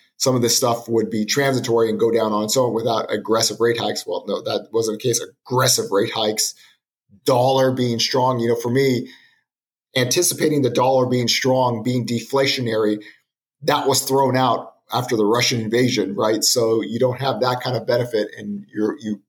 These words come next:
kind of in a commodity war. But realistically, when you have the dollar this strong and world growth slowing, China's not even reporting their, uh, economic data anymore. Commodity prices should fall.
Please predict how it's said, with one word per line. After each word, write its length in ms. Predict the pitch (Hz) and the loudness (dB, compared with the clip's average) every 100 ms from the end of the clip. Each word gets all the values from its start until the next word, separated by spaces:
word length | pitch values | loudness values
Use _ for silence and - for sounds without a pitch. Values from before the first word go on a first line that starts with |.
| _ _ | _ _
kind 140 | 151 143 | -2 0
of 80 | |
in 80 | 117 | 0
a 40 | 107 | -2
commodity 360 | 120 131 123 | -2 0 0
war. 260 | 104 107 107 | 0 0 0
But 320 | - 131 - _ - - | -2 -4 -8 _ -20 -8
realistically, 680 | 117 226 165 - 123 - 107 | 0 2 2 2 -2 -2 -4
when 120 | 107 | -2
you 100 | 127 | 0
have 100 | 143 | 0
the 100 | 151 | 0
dollar 340 | 123 131 131 | 2 2 2
this 160 | 117 117 | 2 -2
strong 340 | - 120 120 | 0 0 0
and 160 | 107 98 | -2 -4
world 300 | 120 131 113 | 0 0 0
growth 260 | 107 113 117 | 0 0 2
slowing, 640 | - 110 113 95 107 117 - - - - _ - _ | 0 2 2 2 -2 -8 -16 -20 -20 -20 _ -20 _
China's 360 | 156 175 170 | 0 2 2
not 160 | 131 139 | 2 0
even 140 | 127 | 0
reporting 560 | 113 107 - 139 131 107 | 0 0 0 0 2 2
their, 220 | 104 101 - - | 0 -2 -10 -2
uh, 60 | 107 | 0
economic 440 | 107 120 117 113 | 0 -2 -4 -4
data 240 | 131 127 | 0 2
anymore. 480 | 101 90 98 98 104 - _ _ _ _ _ _ _ - | 0 -2 -8 -6 -8 -12 _ _ _ _ _ _ _ -6
Commodity 480 | 120 127 147 143 | 0 2 4 4
prices 640 | 139 - 120 120 - 123 - | 2 2 0 2 0 -2 -4
should 240 | - 117 | -6 -6
fall. 480 | - 107 95 107 - | -4 -2 -2 -2 -6